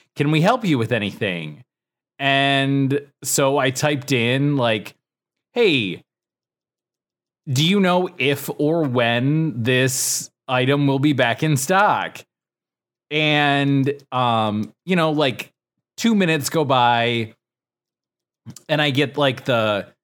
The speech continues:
the, there's no, there are no representatives available. Type in your email address, and, uh, you know, someone will contact you within twenty-four hours. And I thought, uh, I,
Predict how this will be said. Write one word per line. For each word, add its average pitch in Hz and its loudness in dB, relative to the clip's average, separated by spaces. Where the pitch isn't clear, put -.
the, 175 0
there's 156 2
no, 165 0
there 165 2
are 156 2
no 170 2
representatives 143 0
available. 113 0
Type 165 0
in 170 0
your 156 0
email 127 0
address, 120 0
and, 110 0
uh, 98 -2
you 139 0
know, 139 0
someone 170 -2
will 156 2
contact 139 -2
you 135 2
within 123 -2
twenty-four 113 -4
hours. 110 -2
And 127 -2
I 120 -2
thought, 123 -2
uh, 202 4
I, 143 0